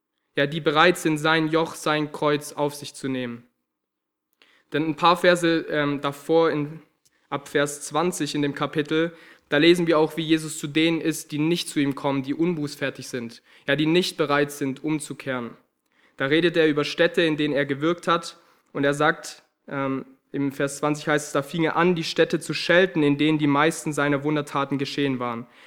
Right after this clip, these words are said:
weil sie eben nicht Buße getan hatten. Er sagt, „Weh dir, Korasin, weh dir, Bethsaida, wären solche Taten in Tyrus und Sidon geschehen,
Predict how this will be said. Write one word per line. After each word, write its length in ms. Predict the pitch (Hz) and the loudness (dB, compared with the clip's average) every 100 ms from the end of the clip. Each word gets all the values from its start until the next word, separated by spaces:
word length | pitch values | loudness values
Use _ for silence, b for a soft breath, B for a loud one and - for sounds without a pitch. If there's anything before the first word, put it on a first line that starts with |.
| B 135 | B 2
weil 180 | 147 | 2
sie 220 | 156 180 156 | 2 -2 0
eben 260 | 147 160 | 0 2
nicht 260 | 175 196 - | 2 0 -4
Buße 280 | 151 143 131 | -6 -4 -6
getan 360 | 131 135 120 | -6 -6 -6
hatten. 360 | 120 123 123 147 _ _ _ _ _ _ _ _ | -8 -10 -12 -14 _ _ _ _ _ _ _ _
Er 120 | 139 | 0
sagt, 320 | 143 165 160 160 | 4 4 4 4
„Weh 160 | 214 | 4
dir, 180 | 175 160 | 4 0
Korasin, 840 | - 151 147 139 151 160 170 147 147 | 2 2 2 0 -2 -2 -2 -2 4
weh 160 | 175 | 4
dir, 180 | 175 160 | 4 0
Bethsaida, 720 | 147 - 147 147 151 156 175 151 | -2 0 2 2 2 0 -2 0
wären 280 | 156 151 | 0 2
solche 440 | 147 160 190 185 151 | 2 4 4 2 -4
Taten 420 | 165 156 160 147 | 0 0 2 -2
in 100 | 143 | -2
Tyrus 460 | - 190 185 175 170 | -2 -2 0 -2 -4
und 100 | 147 | -4
Sidon 340 | 165 170 151 | -2 0 0
geschehen, 500 | 143 - 139 151 | -2 -2 0 0